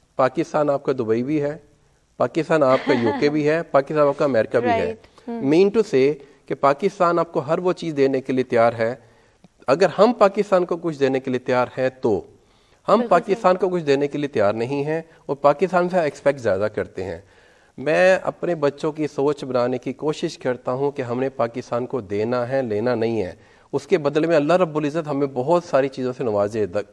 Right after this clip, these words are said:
Speaker 1: नवाजेगा।
Speaker 2: बेशक।
Speaker 1: हम अपने उन फ्रेंड की जो फ्रस्ट्रेटेड है, जिनका माइंडसेट ये है कि बाहर जाना है,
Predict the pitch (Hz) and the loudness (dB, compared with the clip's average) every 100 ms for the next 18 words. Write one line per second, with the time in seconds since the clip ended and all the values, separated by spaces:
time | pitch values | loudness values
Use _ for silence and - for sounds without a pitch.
0 | - 101 101 107 95 98 82 - - 233 | -4 0 0 0 0 0 0 -10 -14 -14
1 | - 226 _ - 208 220 - - 160 - | -14 -20 _ 0 0 0 -6 -4 -4 -2
2 | 180 185 175 - 143 156 - 165 151 139 | -2 0 0 2 2 2 -4 -6 -4 -4
3 | 147 127 - 127 - 151 143 143 139 135 | -2 -2 -2 -6 -4 -2 2 2 2 -2
4 | 131 120 110 139 - 143 143 143 139 139 | -2 0 0 0 -2 -4 -2 -2 -2 -4
5 | 127 107 107 147 143 131 135 139 143 | -4 -4 -2 -2 0 0 0 0 -2